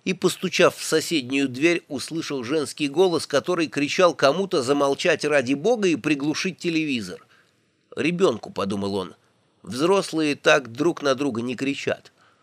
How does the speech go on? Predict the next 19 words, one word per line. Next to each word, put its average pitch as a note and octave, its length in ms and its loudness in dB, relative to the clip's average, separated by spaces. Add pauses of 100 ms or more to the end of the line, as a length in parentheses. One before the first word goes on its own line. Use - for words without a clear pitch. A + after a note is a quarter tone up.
(720)
Дверь G#2 360 -2
приотворилась, C3 880 2 (320)
и C#3 80 -6
в B2+ 80 -6
щель G3 380 4
на D#3 100 0
него D3 220 0
настороженно D3 760 0
уставилась D#3+ 640 0
усталая D#3+ 560 4
женщина A#2 680 -2 (280)
с G2+ 160 -6
длинными, C#3+ 680 -2 (180)
очень D3 400 0
чёрными A#2 480 -2
волосами. A#2+ 720 -2 (720)
«Да. A2+ 460 0 (840)
Здравствуйте, D#3 720 2
мэм. G#2+ 360 2